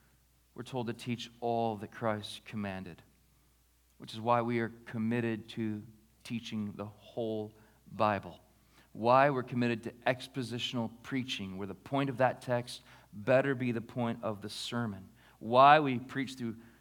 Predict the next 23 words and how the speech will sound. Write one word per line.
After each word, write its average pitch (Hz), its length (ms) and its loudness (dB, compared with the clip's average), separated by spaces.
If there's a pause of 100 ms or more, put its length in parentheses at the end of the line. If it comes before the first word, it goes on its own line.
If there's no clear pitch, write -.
(140)
just - 160 -8
straight 147 380 2
through 135 160 -2
books 131 280 -2
of 123 80 -4
the 123 80 0
Bible, 120 440 6 (840)
sometimes 120 560 -4
for 131 180 -10
a 104 60 -2
long 156 440 4
time. - 340 -10 (1500)
Why? 143 460 -2
Because 120 460 -2
we 131 200 -4
believe 127 520 0
all 139 300 0
Scripture 147 640 -8
is 101 180 -10 (1800)
breathed 120 580 -6
out 101 280 -6
by 76 260 -12
God - 360 -20